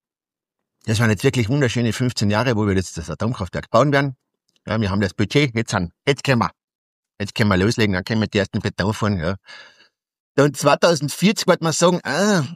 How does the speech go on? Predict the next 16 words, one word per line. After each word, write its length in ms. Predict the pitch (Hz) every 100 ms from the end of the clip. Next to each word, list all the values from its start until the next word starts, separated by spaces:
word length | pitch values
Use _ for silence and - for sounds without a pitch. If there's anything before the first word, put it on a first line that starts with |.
| _ _ _ _ _ _ _ _ _ _ _ _ _
ah, 420 | 165 143 151 113 90 _ _ _ _ _ _ _ - - - - - - - - _ _ _ _ _ -
jetzt 180 | - -
bauen 160 | 110
wir 100 | 165
fünf 300 | 143 175 170
Jahre 280 | 143 160 170
und 100 | 135
jetzt 140 | 123
sind 120 | 143 139
wir 80 |
draufgekommen, 640 | 120 113 151 - 151 151 - _
ah, 360 | - 180 214 160 - _ _ _ _ _ _ _
die 100 | 123
Kosten, 540 | - 156 175 - 104 - -
die 120 | 139
Kosten. 680 | - 175 202 170 - 107